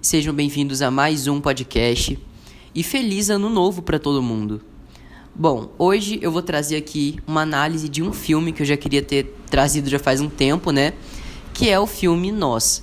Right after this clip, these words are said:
da Netflix. "Ah, Pedro, você não podia ter feito essa análise quando o filme tava no hype?" Pois é, podia, mas eu não lembrei. Então, tô trazendo a análise aqui hoje mesmo.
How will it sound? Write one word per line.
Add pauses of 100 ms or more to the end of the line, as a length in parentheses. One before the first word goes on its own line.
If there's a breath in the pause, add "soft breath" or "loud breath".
da
Netflix. (420 loud breath)
"Ah,
Pedro,
você
não
podia
ter
feito
essa
análise
quando
o
filme
tava
no
hype?" (300 loud breath)
Pois
é,
podia,
mas
eu
não
lembrei.
Então, (380 loud breath)
tô
trazendo
a
análise
aqui
hoje
mesmo.